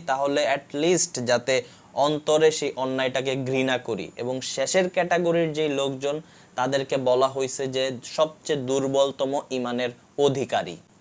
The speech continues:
এখন এদিকে খেয়াল করেন, কেউ যদি অন্যায় দেখে শারীরিকভাবে চেষ্টা না করে সেই অন্যায়টাকে থামানোর এবং এর বিরুদ্ধে কোনো আওয়াজও না তুলে, কিন্তু at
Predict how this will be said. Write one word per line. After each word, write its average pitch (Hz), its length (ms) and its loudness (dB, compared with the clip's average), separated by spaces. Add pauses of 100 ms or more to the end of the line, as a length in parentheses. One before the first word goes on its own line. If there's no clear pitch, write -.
(120)
এখন 165 280 2
এদিকে 185 220 2 (100)
খেয়াল 139 240 2 (120)
করেন, 123 200 0 (160)
কেউ 143 120 0 (120)
যদি 160 160 0 (160)
অন্যায় 147 400 0
দেখে 131 280 -2 (440)
শারীরিকভাবে 156 640 2 (140)
চেষ্টা 170 360 0
না 156 140 0
করে 151 200 4
সেই 151 160 0
অন্যায়টাকে 147 380 -2 (140)
থামানোর 139 480 -2 (500)
এবং 147 200 4 (540)
এর 160 80 8 (100)
বিরুদ্ধে 156 420 2
কোনো 160 140 0 (260)
আওয়াজও 190 320 6
না 151 180 4 (120)
তুলে, 135 240 2 (300)
কিন্তু 175 240 0 (120)
at 151 100 -4